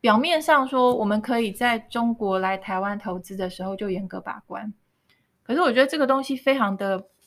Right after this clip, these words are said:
不可靠，是因为这些跨国公司，这么大的跨国公司，他们一天到晚并购过来并购过去，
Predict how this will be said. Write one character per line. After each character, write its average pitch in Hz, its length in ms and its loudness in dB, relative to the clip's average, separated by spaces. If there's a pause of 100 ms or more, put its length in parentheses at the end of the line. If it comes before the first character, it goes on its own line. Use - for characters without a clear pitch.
(160)
不 277 100 -4
可 233 280 -4
靠， 233 320 0
是 247 260 -4
因 233 320 0
为 208 340 -2 (1400)
这 370 120 0
些 349 120 2
跨 339 180 2
国 214 180 2
公 220 220 2
司， 226 160 -6
这 277 80 -4
么 240 100 0
大 226 360 2
的 190 80 -2
跨 202 200 -4
国 196 160 -10
公 196 240 -8
司， 214 320 -18 (600)
他 311 100 0
们 320 160 2
一 - 20 -2
天 320 160 -4
到 311 140 4
晚 214 180 2
并 240 220 0
购 233 180 2
过 220 220 0
来 190 160 0
并 202 160 -6
购 196 160 -6
过 190 180 -6
去， - 440 -14